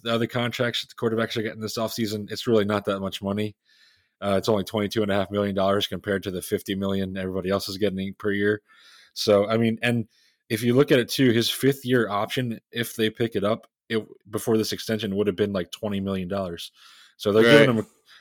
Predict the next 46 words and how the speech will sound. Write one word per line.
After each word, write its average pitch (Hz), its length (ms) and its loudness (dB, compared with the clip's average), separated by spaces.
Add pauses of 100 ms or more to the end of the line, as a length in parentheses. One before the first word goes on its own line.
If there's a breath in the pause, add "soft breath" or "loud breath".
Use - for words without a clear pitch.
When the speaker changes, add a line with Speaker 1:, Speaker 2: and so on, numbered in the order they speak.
Speaker 1:
a, - 40 -16
a - 40 -20
couple 143 260 0
million 110 380 2
more 104 460 0 (300)
for 113 180 -8
with 101 180 -2
an, 101 160 -10
on 107 160 0
an 98 100 -2
extension 92 680 -4 (680 soft breath)
over 101 400 2
what 98 220 -2
his, 95 400 -2
uh, 98 160 -4
fifth - 320 -4
year 95 120 0
option 101 300 0
would 90 160 -6
be 95 200 -6
had 95 240 -6
they 92 160 -2 (300)
picked - 220 -6
it 95 100 0
up. 101 280 2 (560 soft breath)
So, 101 280 4
I 98 100 2
mean, 107 120 2
I 104 80 2
think 107 160 -4
that's 107 240 2
why 98 300 2
they 104 120 0
did 107 200 2
it, 104 100 0 (140)
so 95 160 -8
they 92 80 -2
could 90 160 -6
lock 95 240 -2
him 92 100 -6
down 98 240 -2
for 101 120 -6
that 92 140 -8
fifth 107 240 -6
year. 104 220 2
But, 87 300 -6